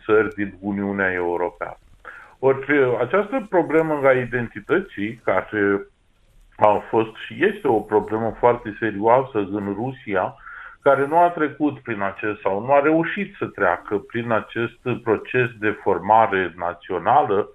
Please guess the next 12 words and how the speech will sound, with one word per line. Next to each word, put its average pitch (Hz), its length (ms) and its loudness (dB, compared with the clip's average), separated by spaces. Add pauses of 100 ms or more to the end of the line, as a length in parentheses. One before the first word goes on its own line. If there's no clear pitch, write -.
(380)
dar 139 220 2
prin 143 240 -8
care 147 300 4
Ucraina 143 960 2
trece, 165 640 -2
în, 98 320 -12 (100)
chiar 151 220 4
în 143 140 2
aceste 123 460 -4
momente, 95 840 -4 (480)
generează 170 640 2
diverse 156 540 -2